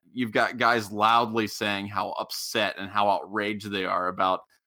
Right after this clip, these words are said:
uh, the idea of this guy who's associated with what happened at Penn State coming to Knoxville. Look, they didn't care when their head coach, they didn't raise this kind of stink when their head coach said that a player was a traitor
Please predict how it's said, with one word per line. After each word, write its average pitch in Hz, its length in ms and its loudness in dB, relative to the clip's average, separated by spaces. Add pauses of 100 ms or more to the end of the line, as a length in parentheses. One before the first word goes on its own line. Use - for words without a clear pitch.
(120)
uh, 90 200 0
the 104 160 0
idea 101 260 0
of 98 80 -2
this 101 140 -6
guy 101 180 0
who's 95 160 -2
associated 95 600 -2
with 92 140 -10
what 98 120 -4
happened 92 320 -4
at - 80 -14
Penn 95 200 -8
State 92 320 -4
coming 90 240 -6
to 90 60 -16
Knoxville. 95 400 -2 (220)
Look, 135 220 4 (560)
they 127 280 4
didn't 170 300 -2
care 139 520 4
when 113 220 2
their 131 180 4
head 123 240 -2
coach, 117 320 4
they 127 160 4
didn't 180 220 -2
raise 156 260 6
this 143 140 -2
kind 131 140 -2
of 117 60 -2
stink 120 180 -6
when 123 100 -2
their 120 100 0
head 123 160 -2
coach 113 200 -2
said 117 180 0
that 113 100 2
a 104 60 -2
player 120 260 0
was 107 120 -4
a 95 60 -10
traitor 135 640 2